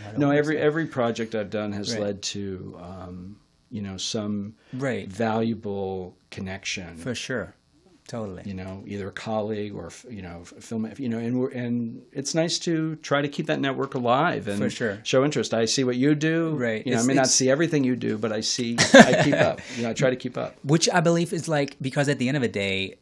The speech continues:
Speaker 1: it's really about networking too. You have
Speaker 2: Mm-hmm.
Speaker 1: to say that, right? I mean, you are talented and you have to be talented, obviously. So people wanna see good talent on screen.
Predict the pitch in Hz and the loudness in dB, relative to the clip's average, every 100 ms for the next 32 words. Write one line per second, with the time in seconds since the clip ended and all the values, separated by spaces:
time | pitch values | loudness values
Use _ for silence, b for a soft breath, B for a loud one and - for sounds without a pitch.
0 | - 120 - 120 131 131 113 107 101 101 | -10 -6 -6 -2 -2 0 -2 -2 -4 -2
1 | 104 101 101 90 - 98 - 110 95 98 | -6 -6 -10 -12 -14 -12 -8 -8 -8 -6
2 | 117 92 85 - 98 90 82 107 110 110 | -6 -6 -10 -8 -8 -8 -10 -8 -6 -4
3 | 113 110 123 107 - 147 151 120 107 101 | -4 -2 -2 -2 -2 -2 0 -2 -4 -6
4 | 113 107 107 131 131 104 95 - 95 87 | -6 -6 -2 -2 -4 -8 -10 -10 -10 -10
5 | 95 98 104 107 90 - - 98 - 113 | -8 -4 -4 -6 -10 -12 -12 -12 -12 -12
6 | 110 98 92 90 113 104 101 95 - 120 | -8 -8 -8 -8 -8 -8 -10 -10 -8 -6
7 | 107 98 110 98 - - 151 117 101 | -6 -6 -8 -10 -10 -6 -2 -2 -4